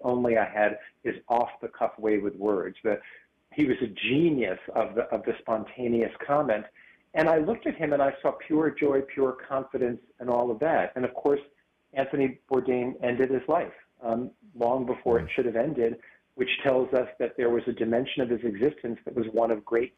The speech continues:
Speaker 1: pain. Um, we need to sit with that for a second, 'cause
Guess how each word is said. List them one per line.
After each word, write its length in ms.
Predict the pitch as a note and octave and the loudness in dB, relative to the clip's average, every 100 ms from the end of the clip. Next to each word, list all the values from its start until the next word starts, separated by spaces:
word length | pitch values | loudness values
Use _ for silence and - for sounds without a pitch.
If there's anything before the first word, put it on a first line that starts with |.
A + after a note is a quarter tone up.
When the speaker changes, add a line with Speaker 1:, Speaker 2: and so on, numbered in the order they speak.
| _ | _
Speaker 1:
pain. 260 | D#3+ D#3 - _ _ _ - _ - | -6 -6 -6 _ _ _ -20 _ 0
Um, 400 | C3 B2+ C3 - _ _ _ _ _ _ - | 2 4 0 -4 _ _ _ _ _ _ -10
we 320 | D#3 A#3 G3 | -4 4 6
need 180 | C4+ D4 | 6 6
to 100 | B3 - | 2 4
sit 120 | A3 | 2
with 140 | G3 D3+ | 2 2
that 240 | A#2 - | 0 0
for 140 | G#2 G2 | -4 -4
a 80 | - | -6
second, 260 | E2 G2 | -10 -6
'cause 120 | B2+ | -4